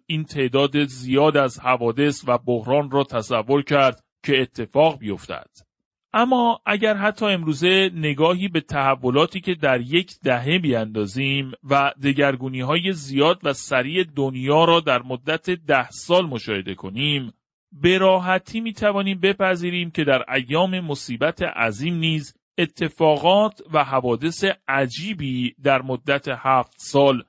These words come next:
به وقوع خواهد پیوست. فکر نمی‌کنم برای خدا مشکلی وجود داشته باشد که تمام پیشگویی‌ها در مورد ایام مصیبت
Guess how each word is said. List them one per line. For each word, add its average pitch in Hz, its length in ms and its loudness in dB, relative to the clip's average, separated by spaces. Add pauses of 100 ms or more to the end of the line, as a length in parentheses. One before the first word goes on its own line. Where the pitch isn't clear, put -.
(160)
به 139 160 2
وقوع 123 420 0
خواهد 113 380 0
پیوست. 101 640 -10 (380)
فکر 254 460 0
نمی‌کنم 185 600 2
برای 170 280 2
خدا 151 360 0
مشکلی 175 560 0
وجود 170 340 -2
داشته 147 340 0
باشد 131 480 2
که 139 120 -8
تمام 185 460 0
پیشگویی‌ها 143 840 -2
در 151 240 0
مورد 131 300 -2
ایام 151 480 0
مصیبت 120 560 -2